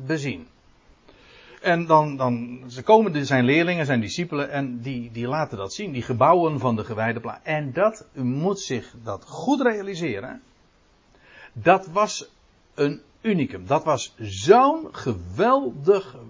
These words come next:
bouwwerk. Het werd zelfs beschouwd, weten we ook bijvoorbeeld, eh, van de, uit de geschriften van Flavius Josephus, die, eh, de, de val van Jeruzalem ook uitgebreid heeft beschreven als ooggetuige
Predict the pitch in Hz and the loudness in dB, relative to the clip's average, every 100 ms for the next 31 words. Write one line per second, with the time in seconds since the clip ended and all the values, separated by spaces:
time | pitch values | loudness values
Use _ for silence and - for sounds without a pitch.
0 | 113 113 170 180 110 165 196 - 175 - | -10 -2 0 0 -2 -6 -10 -6 -4 -4
1 | - 208 185 180 123 104 101 - - 247 | -2 0 0 -2 -10 -12 -10 -8 2 4
2 | 185 311 - - _ - - 117 123 135 | 4 0 -8 -20 _ -20 -18 -4 -2 0
3 | 123 117 113 - 110 104 127 110 104 - | -2 -4 -4 -8 -6 -4 -2 -2 -4 -6
4 | 101 95 107 101 98 104 98 - 92 - | -10 -6 -6 -6 -8 -10 -10 -12 -12 -8
5 | 147 - 117 107 101 139 127 - 98 95 | -6 -6 -10 -10 -8 -2 -2 -2 -8 -12
6 | 98 92 120 160 156 247 - - _ _ | -12 -6 -2 -2 -4 -10 -12 -20 _ _
7 | _ - - _ - 101 98 95 95 98 | _ -20 -20 _ -16 -14 -12 -12 -14 -12
8 | 98 90 87 87 85 _ _ - 95 135 | -8 -6 -8 -12 -14 _ _ -18 -8 -4
9 | 123 110 95 107 139 151 147 131 - 196 | -4 -4 -4 -4 -4 -4 -6 -6 0 2
10 | - 160 143 127 123 110 104 - 143 156 | 2 -2 -2 0 -2 -4 -8 -6 -2 -2
11 | 165 127 - 147 143 - 143 143 160 | -2 -4 0 0 0 -2 -2 -2 -4